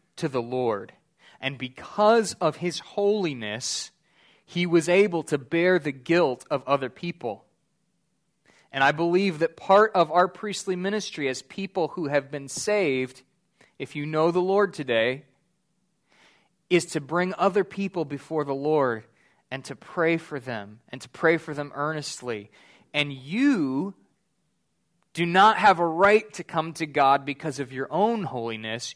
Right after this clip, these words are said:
You have a right to come to God because Jesus' holiness has been put on you.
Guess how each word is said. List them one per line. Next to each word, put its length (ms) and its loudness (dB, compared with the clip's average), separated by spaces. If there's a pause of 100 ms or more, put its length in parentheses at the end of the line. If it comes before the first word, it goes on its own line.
You 280 -4
have 160 4
a 80 0
right 320 2
to 100 -10
come 280 -6
to 100 -4
God 420 2 (260)
because 320 -10
Jesus' 500 -4
holiness 640 -6 (160)
has 200 -2
been 260 -8
put 300 -8 (200)
on 360 0
you. 380 -12